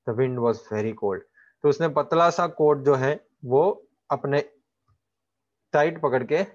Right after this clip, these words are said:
रखा क्योंकि ठंडी बहुत थी। Then he saw a man in a shop buying a newspaper। तो उसने एक इंसान को देखा एक दुकान के अंदर जो न्यूज़पेपर खरीद रहा है। the man's umbrella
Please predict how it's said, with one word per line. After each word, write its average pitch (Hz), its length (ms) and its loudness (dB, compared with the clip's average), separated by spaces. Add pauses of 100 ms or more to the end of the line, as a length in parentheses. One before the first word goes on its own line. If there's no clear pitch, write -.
(120)
रखा 120 400 -2
क्योंकि 127 340 -4
ठंडी 135 420 -2
बहुत 113 400 -2
थी। - 200 -18 (1600)
Then 185 240 4
he 220 280 0
saw 170 160 2
a 135 100 -4
man 131 460 0
in 131 120 -2
a 131 80 -2
shop 107 320 -2 (420)
buying 135 440 0
a - 0 -
newspaper। 139 580 -2 (360)
तो 185 140 4
उसने 202 360 0
एक 196 80 2
इंसान 165 340 -2
को 180 120 2
देखा 165 280 -2
एक 160 160 -2
दुकान 131 340 0
के 143 80 2
अंदर 123 360 -2
जो 143 160 2
न्यूज़पेपर 175 640 0
खरीद 160 420 0
रहा 113 320 2
है। 101 280 -10 (1000)
the 143 160 0
man's 180 640 0
umbrella 143 520 2